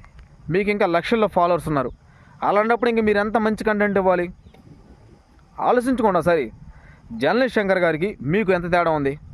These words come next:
కొంచెమైనా ఆత్మ పరీక్ష చేసుకుంటే ఒక్కసారి జర్నలిస్ట్ శంకర్ గారికి మీకు సుమారు కనీసం నైంటీ పర్సెంట్ తేడా ఉంది. నాకు తెలిసి మీ జర్నలిజం కంటే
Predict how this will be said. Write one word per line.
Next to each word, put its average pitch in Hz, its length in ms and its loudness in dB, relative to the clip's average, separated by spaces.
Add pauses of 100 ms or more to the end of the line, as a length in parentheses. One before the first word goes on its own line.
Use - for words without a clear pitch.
(760)
కొంచెమైనా 180 680 0
ఆత్మ 190 260 0
పరీక్ష 165 280 0
చేసుకుంటే 151 300 0
ఒక్కసారి 143 640 -2 (480)
జర్నలిస్ట్ 170 460 -2
శంకర్ 165 220 0
గారికి 160 260 0
మీకు 147 400 -2 (380)
సుమారు 180 580 0
కనీసం 160 500 -2
నైంటీ 170 300 -2
పర్సెంట్ 170 360 -2
తేడా 147 200 2
ఉంది. 120 180 -6 (800)
నాకు 180 360 0
తెలిసి 202 440 -2 (540)
మీ 156 200 0
జర్నలిజం 185 440 0
కంటే 165 480 0